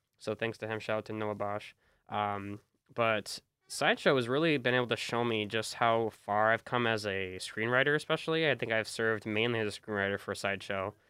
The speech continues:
Um, and what it's shown me is that, um, I could be good at writing comedy, which I really thought I would struggle with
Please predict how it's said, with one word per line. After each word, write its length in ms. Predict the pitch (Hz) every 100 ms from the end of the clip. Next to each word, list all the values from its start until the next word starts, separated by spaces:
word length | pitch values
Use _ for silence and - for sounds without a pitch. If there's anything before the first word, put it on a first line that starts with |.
| _ - - _ _ -
Um, 460 | 104 101 98 101 - _ _ _ _ _ _ _ _
and 220 | 113 110 107
what 100 | 120
it's 140 | 98
shown 240 | - 120 120
me 120 | 117
is 100 | 110
that, 340 | 107 104 -
um, 280 | 110 107 104
I 80 | 104
could 100 | 110
be 100 | 113
good 160 | 110 107
at 100 | 104
writing 280 | 107 104 101
comedy, 380 | - 104 113 123
which 180 | 117
I 60 | 110
really 420 | 104 110 117 117
thought 300 | 110 110 110 104
I 160 | 107
would 320 | 101 104 104
struggle 340 | - - 104 113
with 280 | 123 139